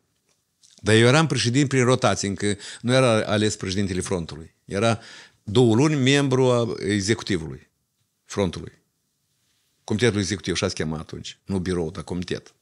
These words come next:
Și zic așa, și scrie, președintele Prezidiului Sovietului Suprem a Republicii Moldova, tovarășul Mircea Snegur.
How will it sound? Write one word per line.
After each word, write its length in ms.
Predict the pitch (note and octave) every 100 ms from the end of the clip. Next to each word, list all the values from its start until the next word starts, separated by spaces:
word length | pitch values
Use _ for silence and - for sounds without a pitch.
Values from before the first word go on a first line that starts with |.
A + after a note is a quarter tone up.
| _ _ - - - - -
Și 140 | - C3
zic 100 | C#3+
așa, 260 | C3+ F#2+
și 260 | E2 - -
scrie, 300 | - G2 E2
președintele 460 | A2+ A2+ D#3 D#3+
Prezidiului 460 | B2 A#2+ B2 A2+ G2+
Sovietului 360 | - G#2 G2 F2+
Suprem 380 | - A2 D3+ F#3+ _ _ _ _ _ _ _ _
a 100 | -
Republicii 360 | G#2 G2+ A2 F#2+
Moldova, 480 | F#2 G#2+ C#3 C#3+ C#3+ _ - -
tovarășul 440 | G#2+ A2+ G#2 G#2
Mircea 280 | G#2+ G2+ G2
Snegur. 480 | - E2+ D2+ -